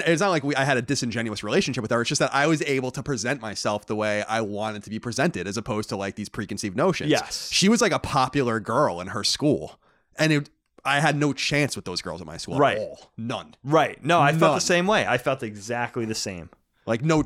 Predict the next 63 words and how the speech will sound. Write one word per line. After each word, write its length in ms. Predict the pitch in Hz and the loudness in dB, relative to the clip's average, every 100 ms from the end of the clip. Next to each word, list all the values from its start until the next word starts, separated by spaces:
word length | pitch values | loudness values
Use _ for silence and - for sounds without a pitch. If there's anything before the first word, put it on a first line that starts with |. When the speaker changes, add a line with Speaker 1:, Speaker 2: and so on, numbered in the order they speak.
| - | 2
Speaker 1:
like, 180 | 143 135 | -2 0
zero 280 | 127 131 | 0 0
chance. 200 | 113 120 | 0 0
Speaker 2:
No 140 | 131 131 | 4 4
dice. 240 | 123 104 | 4 4
Speaker 1:
It 40 | 190 | 6
was 140 | 196 | 6
almost 260 | 214 233 214 | 6 4 4
like, 180 | 190 160 | 2 4
it 60 | |
was 140 | 175 170 | 4 6
almost 300 | 190 196 180 | 4 2 2
like, 300 | 156 135 127 | 2 2 2
uh, 320 | 117 110 104 - _ _ _ _ _ _ _ _ _ _ | 2 2 0 -4 _ _ _ _ _ _ _ _ _ _
I 100 | 170 | 4
have 100 | 240 | 4
a 40 | 196 | 4
story 240 | - 160 | 4 4
later 260 | 143 135 139 | 6 4 4
on 140 | 131 | 4
where 100 | 120 | 2
I 100 | 117 | 0
almost 440 | 117 127 123 123 - | 2 0 0 -2 2
got 140 | 123 | 2
with 100 | 127 | 2
one 100 | 135 | 0
of 60 | 131 | 0
the 60 | |
popular 400 | 131 135 143 139 | 2 0 2 0
girls, 220 | 139 139 | 2 2
and 60 | 123 | 0
it's 100 | 104 | -4
like, 100 | 107 | -4
I 100 | 101 | -4
was, 140 | 107 | -4
like, 80 | 104 | -6
crestfallen. 760 | - - 104 - 127 117 120 117 | -8 -8 -6 -4 -2 0 0 0
I'll, 200 | 107 147 | 2 2
like, 220 | 151 139 | 2 0
never 200 | 143 131 | -2 -4
forget. 220 | 123 131 | -2 0
It 40 | 113 | 0
was 80 | 95 | 0
the 40 | |
first 120 | 120 | -4
time 100 | 110 | -2
I 40 | 104 | -2
was 80 | 101 | -4
ever 100 | 92 | -4
heartbroken. 400 | 98 82 80 80 | -4 -4 -10 -6
But 200 | 101 - _ _ | -6 -6 _ _
yeah, 320 | 147 208 127 117 | 0 2 4 2
there's, 260 | 131 139 | 2 2
like, 240 | 151 143 156 | 2 0 0
you 120 | 151 | 0
get 140 | 214 | 2
to 180 | 208 151 - _ | 2 -2 -4 _
s-, 140 | - - | -10 -4
almost 300 | 160 151 - | -2 0 0
swing 240 | 131 147 | 2 0
above 240 | 131 123 | 2 2
your 120 | 117 107 | 2 0
average, 320 | 113 117 | 0 0